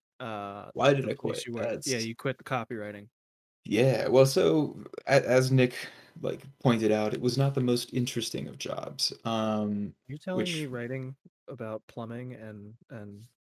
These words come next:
Speaker 1: all that stuff is not vastly interesting? What do you,
Speaker 2: <laughs>
Speaker 1: what, what?
Speaker 2: I mean, sometimes, sometimes I would get something that was pretty interesting. Like, one time I wrote a copy for a, um, an escape room.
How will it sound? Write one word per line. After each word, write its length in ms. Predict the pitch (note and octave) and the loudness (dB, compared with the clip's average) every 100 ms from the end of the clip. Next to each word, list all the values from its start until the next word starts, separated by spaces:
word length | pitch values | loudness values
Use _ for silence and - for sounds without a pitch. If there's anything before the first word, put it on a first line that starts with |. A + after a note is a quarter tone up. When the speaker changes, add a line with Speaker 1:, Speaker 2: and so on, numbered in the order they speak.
| _ | _
Speaker 1:
all 160 | C3+ A2 | -10 -6
that 180 | A2 A2 | -6 -8
stuff 240 | - A#2+ | -8 -8
is 100 | A2+ | -8
not 220 | G#2+ G#2+ - _ | -12 -14 -16 _
vastly 640 | C3 G#2 G2 G#2 - A2+ G#2+ | -16 -10 -10 -10 -12 -12 -12
interesting? 460 | G#2 C3 - C#3+ - | -12 -14 -2 -2 0
What 100 | C#3+ | -6
do 60 | C#3 | -6
you, 80 | |
Speaker 2:
<laughs> 40 | A#2+ | -10
Speaker 1:
what, 140 | C3 - | -14 -12
what? 200 | B2+ F3+ - - | -14 -14 -4 6
Speaker 2:
I 60 | E3+ | 8
mean, 280 | F#3+ E3+ C#3 | 10 6 4
sometimes, 840 | - E3+ D4+ F3+ A#2+ A#2 A#2 - | 4 4 4 4 4 4 -2 -4
sometimes 480 | - E3+ F3 G#3+ G3 | -2 0 4 4 6
I 60 | |
would 140 | F3 D#3 | 4 4
get 160 | D3+ | 2
something 260 | - D#3 C#3+ | 2 2 2
that 80 | C3 | 2
was 100 | A#2+ | 0
pretty 220 | - B2+ | 2 4
interesting. 360 | B2+ B2 - - | 4 2 -2 -4
Like, 160 | G#2+ | -2
one 140 | A2+ A#2+ | 0 0
time 200 | C3+ B2+ | 2 0
I 80 | A2+ | 0
wrote 400 | G#2+ A2 A2 - _ - | 2 2 0 -4 _ -4
a 200 | G#2+ G2 | -2 -2
copy 460 | - G#2+ G#2 A#2 | 0 0 0 -2
for 440 | A2 - - - - | -6 -6 -4 -2 -4
a, 580 | - F#2 F#2+ E2 C2 A#1 - _ _ _ - | -4 -2 -2 -2 -4 -6 -12 _ _ _ -8
um, 560 | G2+ G2+ G2+ G2 G2 - _ - | -6 -4 -4 -8 -12 -20 _ -6
an 80 | A#2 | 0
escape 400 | - - F#2+ - | 0 0 -2 -2
room. 300 | D#3 G3+ | -2 -2